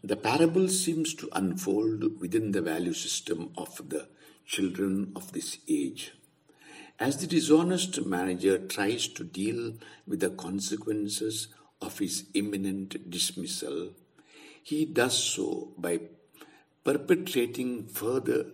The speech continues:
dishonesty. For this even his employer praises him, because he had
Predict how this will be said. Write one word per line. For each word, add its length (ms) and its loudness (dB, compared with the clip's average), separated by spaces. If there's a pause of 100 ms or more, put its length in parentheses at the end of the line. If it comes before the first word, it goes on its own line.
(100)
dishonesty. 880 -4 (840)
For 180 0
this 560 2
even 520 0
his 420 -4
employer 640 0 (460)
praises 560 0
him, 480 -8 (500)
because 560 -4 (340)
he 220 -2
had 260 -10